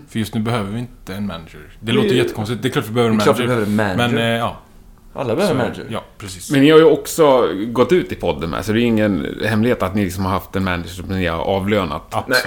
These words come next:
Speaker 2: Nej, nej, verkligen inte.
Speaker 3: Och
Speaker 1: Så är det.
Speaker 2: Det är så man gör. Alltså, är, är du ett stort skivbolag så avlönar du ju managers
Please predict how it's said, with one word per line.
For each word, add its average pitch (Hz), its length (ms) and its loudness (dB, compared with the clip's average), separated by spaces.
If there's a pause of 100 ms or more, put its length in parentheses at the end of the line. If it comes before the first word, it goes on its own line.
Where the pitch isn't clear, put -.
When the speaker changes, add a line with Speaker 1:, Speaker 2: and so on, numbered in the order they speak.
(140)
Speaker 2:
Nej, 107 80 -2
nej, 127 120 0
verkligen 127 400 0
inte. 104 180 -2 (540)
Speaker 3:
Och 90 320 -2
Speaker 1:
Så - 80 -6
är 120 60 -4
det. - 80 -10 (140)
Speaker 2:
Det 135 60 -6
är 139 40 0
så 135 180 2
man 143 180 4
gör. 143 280 6
Alltså, 143 220 2
är, 139 320 4
är 135 80 4
du 131 360 2
ett - 100 -16
stort 131 240 -6
skivbolag 127 360 0
så 143 280 2
avlönar 127 380 2
du 123 100 0
ju 123 60 0
managers 117 680 -2